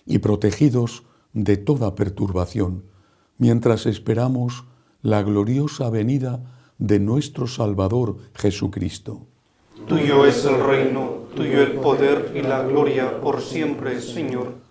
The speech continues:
Speaker 1: Señor Jesucristo, que dijiste a tus apóstoles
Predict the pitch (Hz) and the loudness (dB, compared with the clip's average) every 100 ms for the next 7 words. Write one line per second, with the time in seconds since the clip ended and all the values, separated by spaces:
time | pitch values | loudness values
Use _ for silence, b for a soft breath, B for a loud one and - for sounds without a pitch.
0 | _ _ _ _ _ - 120 107 104 101 | _ _ _ _ _ 0 4 6 4 4
1 | 110 107 90 107 113 - 110 - - _ | 0 2 0 0 -2 -2 -4 -6 -12 _
2 | _ _ _ _ _ _ _ _ _ _ | _ _ _ _ _ _ _ _ _ _
3 | _ _ - 110 104 - 120 - 120 107 | _ _ 2 4 6 4 2 6 6 6
4 | 120 110 117 101 127 123 - 120 120 117 | 2 0 0 2 0 0 0 2 2 -2
5 | - | -12